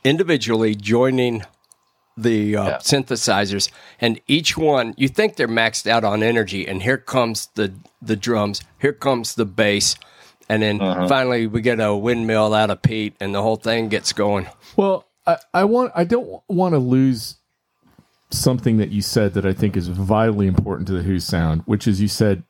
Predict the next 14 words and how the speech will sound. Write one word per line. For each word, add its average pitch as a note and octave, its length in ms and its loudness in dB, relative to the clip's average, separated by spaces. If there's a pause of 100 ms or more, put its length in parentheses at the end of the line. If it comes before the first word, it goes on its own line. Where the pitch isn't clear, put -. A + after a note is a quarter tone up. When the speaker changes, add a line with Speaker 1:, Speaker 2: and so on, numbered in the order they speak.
(140)
Speaker 3:
Pete A#2+ 180 0
Townshend G#2 400 2
is F#2+ 160 0
a F2+ 100 0
lead G2 540 2 (200)
rhythm F2+ 480 0
guitarist, C2 640 -6 (240)
because B2+ 360 2
he E3+ 240 4
is, E3 300 2 (240)
he C#3 260 2
is E3 460 0
considered C3 520 0
by G2 340 2